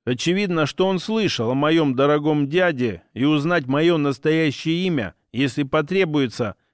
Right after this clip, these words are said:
не составит труда. «Так вот, Кайл, по твоей милости, я, судя по всему,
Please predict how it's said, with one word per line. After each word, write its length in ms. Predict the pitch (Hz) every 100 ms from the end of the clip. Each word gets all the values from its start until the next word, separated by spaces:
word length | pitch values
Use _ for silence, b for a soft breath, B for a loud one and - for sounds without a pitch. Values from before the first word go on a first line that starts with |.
| -
не 140 | 139
составит 600 | 131 156 - 165 156 139
труда. 520 | 165 165 151 160 87 - _ _ _ _
«Так 180 | 135 143
вот, 360 | 175 214 131 -
Кайл, 560 | 147 139 90 78 - _ -
по 100 | 135
твоей 400 | 117 160 196 190
милости, 880 | 175 220 220 151 - - 104 90 _ _
я, 420 | 107 156 202 180
судя 320 | 120 156 151 139
по 160 | 156
всему, 580 | 135 165 165 185 170